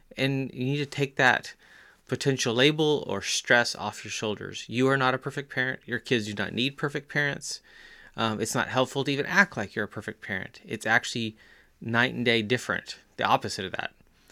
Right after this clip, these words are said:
is, is your, your ability to be honest about your own faults and failures and mistakes and,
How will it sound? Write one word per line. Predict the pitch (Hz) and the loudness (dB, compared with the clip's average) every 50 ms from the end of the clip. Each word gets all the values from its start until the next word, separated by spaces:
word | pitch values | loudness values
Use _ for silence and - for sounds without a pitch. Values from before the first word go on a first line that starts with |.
| - - - _ _ - | -20 -20 -20 _ _ -10
is, | - 123 113 107 | -6 -4 -2 -2
is | 117 131 - 117 110 110 120 | -4 -4 -4 -6 -6 -6 -4
your, | 117 113 120 131 131 131 131 131 - - | -2 2 6 6 6 6 6 4 0 -2
your | - 110 123 135 | -4 2 4 4
ability | 143 131 139 139 135 135 127 - 131 113 | 6 6 6 4 4 4 2 0 -4 -6
to | 110 110 | -4 -2
be | 120 113 110 110 104 101 - | 0 0 0 0 -2 -4 -2
honest | - 95 110 117 123 120 - - - | -2 0 2 2 2 0 -2 -4 -4
about | 107 110 107 104 | -4 -2 -2 0
your | 104 104 104 | 0 0 0
own | 101 101 98 98 98 107 - | 0 0 -2 -6 -6 -10 -12
faults | - - - - 120 131 143 143 - - - | -18 -8 0 2 2 2 2 -2 -6 -10 -10
and | 98 | -10
failures | - - 113 113 123 127 131 135 135 123 123 | -6 -2 0 0 2 2 2 0 0 -2 -6
and | - - 90 92 | -8 -10 -10 -10
mistakes | 92 - - - 120 117 123 - - - - - | -8 -8 -4 0 0 0 0 -2 -6 -8 -8 -8
and, | - - 92 92 92 92 95 | -8 -12 -12 -10 -10 -12 -14